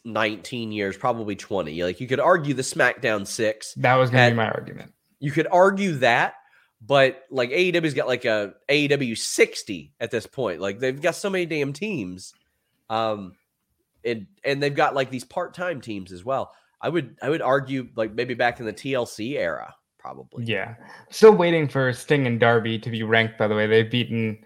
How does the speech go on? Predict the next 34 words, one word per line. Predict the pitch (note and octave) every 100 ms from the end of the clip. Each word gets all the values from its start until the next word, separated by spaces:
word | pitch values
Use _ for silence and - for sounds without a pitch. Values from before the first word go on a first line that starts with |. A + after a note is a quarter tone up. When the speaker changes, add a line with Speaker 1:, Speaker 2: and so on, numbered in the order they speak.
| -
Speaker 1:
Yeah. | E2+ D2+ -
Speaker 2:
uh, | B2+ A#2+ _ _ -
top | C3 C3+ A#2 -
teams, | D3 C#3 B2 A2+ G#2+ - - - -
and | C3
they're | A#2+
four | - B2+ G#2+
and | G#2
oh. | - A#2 A#2 _ _ _ _ _ _ _ _ _ _
Speaker 1:
Evan | C#3 C#3
Wright | C3+ C3
says, | B2+ B2
"Brody | F#2+ - D3+ F3 E3
Lee | D3+ D3+
charity | D3 - D#3 C#3+ C#3
partnership | C3 C#3 B2 B2+ - B2+ -
formation | A2+ A#2 A#2 - G#2
rules." | A2+ A2+ G#2+ A2+
Yes, | A2 -
we |
got | G#2+ G#2+
that, | A2 G#2 G2
that | G2+
Speaker 2:
Yeah, | G2 G2 G2
that's | A2 G#2+
Speaker 1:
notice | A#2 A2+
Speaker 2:
awesome. | G#2+ G2+
Speaker 1:
today. | A2 A2+ G2+ G2+ F#2+ _ _ -
That | G#2+
is | G#2+ - B2 A#2
great. | A2+ B2+ A#2 F2 D#2+ -
I | G2
love | G2+ A2+ C3 C3 B2+
that. | B2+ B2 B2